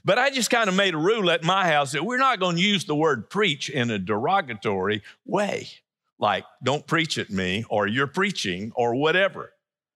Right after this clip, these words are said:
My guess is most of you use the word preach more negatively than you do positively. I don't fault you.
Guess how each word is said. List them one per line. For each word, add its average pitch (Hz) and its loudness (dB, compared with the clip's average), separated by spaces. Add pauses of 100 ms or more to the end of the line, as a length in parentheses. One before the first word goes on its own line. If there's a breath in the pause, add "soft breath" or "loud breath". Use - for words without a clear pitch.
(540)
My 190 0
guess 202 0
is 104 0
most 165 0
of 135 -4
you 120 2
use 127 0
the 113 -2
word 113 0
preach 139 -4 (380)
more 156 0
negatively 101 -4 (380)
than 95 -2
you 92 -2
do 92 -6 (460)
positively. - -6 (4000)
I 92 -2
don't 87 -4
fault - -4
you. - -18